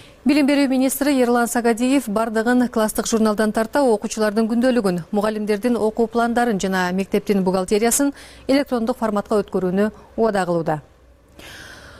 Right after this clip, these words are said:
Бул долбоорго отуз сегиз миллион доллар каражат сарпталмакчы.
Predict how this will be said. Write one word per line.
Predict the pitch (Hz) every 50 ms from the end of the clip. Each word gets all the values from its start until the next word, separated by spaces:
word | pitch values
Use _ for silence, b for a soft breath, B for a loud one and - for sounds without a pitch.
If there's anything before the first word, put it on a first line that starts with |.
| B - -
Бул | 247 302 277
долбоорго | 226 294 285 240 269 285 262 311 311 277
отуз | 277 - 269 247 -
сегиз | - 269 247 277 247 -
миллион | 247 233 233 262 262 240 233
доллар | 247 254 254 285 285
каражат | - - 247 240 233 247 233 -
сарпталмакчы. | 233 208 - - 202 196 196 185 - - 208 202 196 180